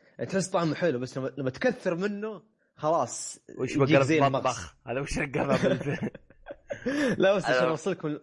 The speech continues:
Speaker 1: اوصلكم الفكره. المخرج بالغصب يوصلك الفكره عن طريق الاخراج. يعني الاخراج يعني بالذات يعني في اخر نهايه الفيلم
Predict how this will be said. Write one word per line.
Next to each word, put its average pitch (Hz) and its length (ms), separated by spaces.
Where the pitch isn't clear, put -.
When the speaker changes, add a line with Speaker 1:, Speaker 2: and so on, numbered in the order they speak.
Speaker 1:
اوصلكم 151 320
الفكره. 131 400
المخرج 190 520
بالغصب 143 480
يوصلك 139 480
الفكره 165 380
عن 123 80
طريق 135 180
الاخراج. 117 360
يعني 120 120
الاخراج 143 580
يعني 113 180
بالذات 120 540
يعني - 340
في - 120
اخر 143 540
نهايه 135 500
الفيلم 143 460